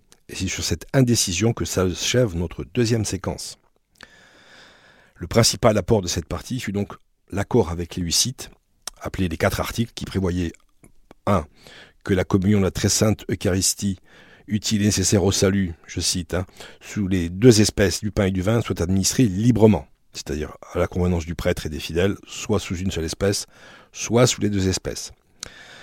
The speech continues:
Les hussites demandaient que les péchés mortels soient réprimés par la loi, et l'accord prévoyait que les péchés mortels devaient être empêchés et corrigés, éliminés par ceux que cela regarde, ce qui laissait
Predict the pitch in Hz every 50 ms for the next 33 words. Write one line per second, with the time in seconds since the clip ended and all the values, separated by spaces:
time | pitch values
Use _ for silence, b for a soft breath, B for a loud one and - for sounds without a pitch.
0 | B B B B B B - - 107 117 113 - 151 135 - - 107 101 95 98
1 | 101 104 101 101 113 123 - - 98 95 - - 107 98 - - 107 92 92 101
2 | 95 - - - 107 92 80 - - - - 85 76 73 80 95 - - 98 98
3 | 90 78 - - 76 78 80 78 82 92 98 107 120 127 127 B B B B B
4 | B B _ - 98 98 104 107 107 107 - - - 90 87 82 78 - - 104
5 | 107 107 - - - 92 82 85 82 87 107 - - 87 78 80 - 85 - 95
6 | 87 82 - 120 113 101 92 85 90 82 - - - 143 123 - 113 92 - -
7 | 110 117 101 - 107 - - 101 92 90 90 92 113 113 107 95 90 92 92 104
8 | 107 - - 82 - - - 127 117 - 92 - - 98 101 110 98 82 98 98
9 | 95 80 - - - _ - - - - - - 76 73 - - 87 87 87